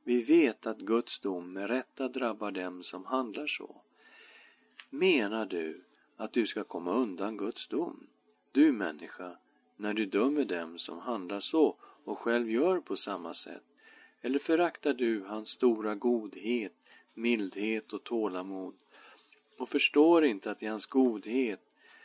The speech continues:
som för dig till omvändelse? Genom ditt hårda, obotfärdiga hjärta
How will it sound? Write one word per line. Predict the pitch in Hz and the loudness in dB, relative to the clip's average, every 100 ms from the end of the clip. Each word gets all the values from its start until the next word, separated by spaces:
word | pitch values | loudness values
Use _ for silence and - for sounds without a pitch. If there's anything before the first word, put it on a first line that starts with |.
| - _ | -20 _
som | - 107 98 | -10 -8 -6
för | 110 110 110 | 0 2 2
dig | 110 107 | 0 -2
till | 101 110 - | -4 -8 -4
omvändelse? | 113 104 98 101 101 98 90 - - - _ _ - - - _ - | -4 -4 -8 -10 -10 -10 -2 -2 -2 -8 _ _ -20 -20 -20 _ -4
Genom | 123 117 113 | 0 0 0
ditt | 113 107 | -2 -4
hårda, | - - 131 110 104 113 110 | -4 4 6 6 2 -2 -2
obotfärdiga | 135 117 107 104 - 117 117 113 117 113 | 2 2 0 -4 -4 -4 -2 -2 -6 -6
hjärta | 107 104 - - 90 | -4 -6 -8 -12 -14